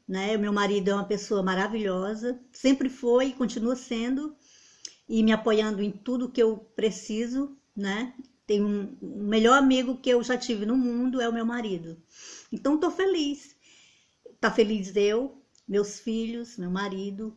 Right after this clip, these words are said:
e por isso a gente tá aqui junto, lutando pra ser uma família feliz, né? Então é isso, ó. Espero que vocês tenham gostado.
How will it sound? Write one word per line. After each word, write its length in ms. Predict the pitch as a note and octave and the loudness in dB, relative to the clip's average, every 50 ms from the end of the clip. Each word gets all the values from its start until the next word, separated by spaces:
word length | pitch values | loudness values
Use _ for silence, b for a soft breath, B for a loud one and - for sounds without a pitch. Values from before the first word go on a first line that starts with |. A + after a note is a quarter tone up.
| _ _ _ | _ _ _
e 260 | A#3+ A#3 A#3 A3 G#3+ | -10 -8 -8 -8 -6
por 180 | - B3 A#3+ A3+ | -6 -6 -6 -4
isso 180 | B3 A#3+ C4 | -4 -4 -4
a 40 | B3+ | -2
gente 360 | A3 C#4 C4+ - - - - | 0 0 -2 -2 -4 -12 -12
tá 140 | - C4+ C#4 | -8 -6 -6
aqui 340 | D4 D4 - - D4 D4 C#4 | -6 -6 -8 -6 -6 -6 -6
junto, 540 | - - - B3 B3 C4 D4 D4+ D4 - D4+ | -6 -6 -6 -4 -2 -2 -4 -4 -6 -6 -6
lutando 720 | C#4 C#4+ C#4 C#4 - A#3+ A#3+ A#3+ B3 B3+ B3+ C#4+ D4+ D4+ | -6 -6 -6 -4 -2 -2 -2 0 0 -2 -2 -2 -6 -8
pra 460 | - - - B3+ B3+ B3+ C#4+ D4+ - b b b b b b b b | -10 -8 -6 -4 -4 -4 -4 -8 -12 b b b b b b b b
ser 580 | - - - - A#3 A#3 B3 C#4+ C#4 - - _ | -20 -6 0 4 4 6 4 4 0 -6 -8 _
uma 140 | - C4 C4+ | -2 0 0
família 360 | C4 - B3+ B3 B3 A#3+ B3+ | 0 2 2 2 2 0 -2
feliz, 640 | B3+ - D#4 D#4 D#4 D4 C#4 C4 C4 C4 - - _ _ - | -6 -6 -6 -4 -4 -4 -4 -4 -6 -8 -12 -18 _ _ -6
né? 280 | A3 - D#4+ D#4+ - _ _ _ _ _ b b b b b b _ | -6 -6 -6 -8 -12 _ _ _ _ _ b b b b b b _
Então 200 | - D4+ F4 A4 | -2 -2 0 2
é 200 | A#4 A#4 A#4 F#4+ | 2 4 4 4
isso, 260 | D4 C4 - - A3+ | 2 0 -2 -4 -4
ó. 220 | F#3+ F3+ - - - | -4 -4 -6 -12 -18
Espero 280 | - - - A#3 B3+ | -8 -2 0 0 0
que 60 | B3+ C#4 | 0 -4
vocês 240 | C#4 - D4 C4+ | -4 -4 -4 -4
tenham 180 | - B3 A#3 A3+ | -4 -4 -2 -2
gostado. 680 | A3+ B3 B3 - - B3 A3+ A#3 B3+ C#4+ C#4+ E4+ F4 F4 | -2 -2 -4 -4 -2 0 2 2 2 0 -2 -4 -6 -8